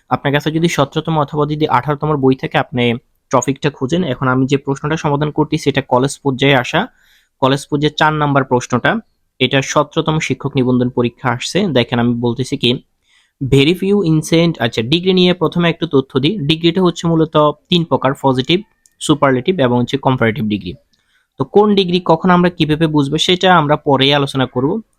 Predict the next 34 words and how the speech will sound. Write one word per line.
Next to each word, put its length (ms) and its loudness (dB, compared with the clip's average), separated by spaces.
আপনাকে 300 -2
আমি 140 2
কিছু 200 4
শর্টকাট 400 0
দেখাই 260 0
দিব, 100 -2
এটা 200 2
দিয়ে 180 4
আপনি 320 0
এই 160 4
ডিগ্রি 360 0
থেকে 220 -4
এক 160 -2
মার্ক 200 0
আসবে, 280 -2
এটা 120 -6
সমাধান 320 2
করে 160 0
ফেলতে 220 -4
পারবেন। 360 -2
প্রথমটা 340 2
আছে 140 -2
কি 80 2
দেখেন, 280 2
very 220 4
few 260 2
incidents 640 2
are 240 4
as 100 -4
<clears throat> 480 -10
busy 280 4
as 160 2
a 100 0
V। 280 -6